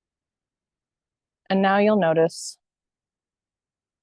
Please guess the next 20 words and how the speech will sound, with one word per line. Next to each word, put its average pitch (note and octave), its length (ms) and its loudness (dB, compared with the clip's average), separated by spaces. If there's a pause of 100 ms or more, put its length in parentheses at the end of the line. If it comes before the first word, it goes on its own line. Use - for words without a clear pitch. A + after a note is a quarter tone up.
(640)
source G#3+ 360 -4
energy G3 340 -2
light D3+ 280 -2 (880)
is F3 100 -18 (100)
pouring F#3 300 -2
in D3+ 280 -8 (220)
from E3+ 160 -4
above E3+ 340 0
the - 80 -4
top - 300 -6
of D3 100 -10
your C3+ 140 -10
tree. B2+ 340 -8 (2750)
And F3+ 140 -4
your F3 180 -2
tree A#3 500 0 (1000)
has F#3 140 -2
built F3+ 340 0
a F3 60 -6
canopy E3+ 720 -4